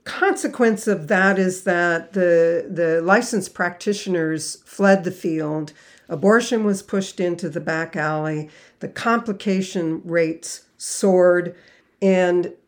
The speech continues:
then, of course, everyone kind of knows the history from there with the rise of feminism in the nineteen sixties and the campaigns for abortion rights that eventually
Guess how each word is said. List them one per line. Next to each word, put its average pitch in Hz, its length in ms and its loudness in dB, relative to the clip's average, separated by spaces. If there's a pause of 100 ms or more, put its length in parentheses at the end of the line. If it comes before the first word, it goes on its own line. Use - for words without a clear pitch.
(140)
then, 214 300 4
of 202 80 2
course, 190 380 2
everyone 180 480 0
kind 170 220 -6
of 160 80 -2
knows 180 440 0
the 170 100 -6
history 170 420 -4
from 156 300 -6
there 175 300 0
with 156 260 -6
the 156 80 -8
rise 147 380 -4
of 170 80 -12
feminism 208 800 -2
in 143 140 -4
the 143 80 -6
nineteen 147 520 -6
sixties 214 840 -4
and 147 160 -4
the 147 60 -8
campaigns 160 680 -4
for 180 500 2
abortion 156 600 -2
rights 170 460 -2
that 151 140 -6
eventually 160 880 -4